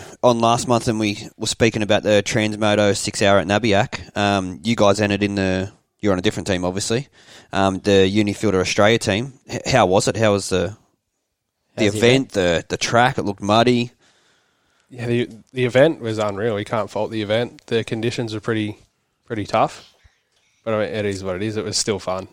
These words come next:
Speaker 3: The track was unreal. The event was good. A few beers with your mates the night before. You know, rock up and race and have fun.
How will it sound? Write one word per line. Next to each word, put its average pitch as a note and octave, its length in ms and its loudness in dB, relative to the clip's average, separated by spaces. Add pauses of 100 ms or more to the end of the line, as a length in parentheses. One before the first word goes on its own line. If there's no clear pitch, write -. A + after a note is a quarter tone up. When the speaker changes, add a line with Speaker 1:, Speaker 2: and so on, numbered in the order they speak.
Speaker 3:
The G#2+ 80 -16
track G2 280 -4
was G2 140 -8
unreal. G2 500 -6 (440)
The A2 140 -6
event G#2 280 -2
was G2 120 -10
good. G#2+ 320 -2 (100)
A - 40 -20
few G#2+ 220 -10
beers G#2 260 -6
with G#2 80 -6
your G2 80 -8
mates G2+ 240 -2
the - 60 -10
night G2+ 180 -4
before. G2+ 480 -6 (1700)
You F#2 80 -14
know, G2 120 -10 (380)
rock G2 220 -8
up F#2+ 140 -2
and F#2+ 120 -12
race G#2 280 -8
and G2 260 -12
have G2 160 -8
fun. A#2+ 260 -8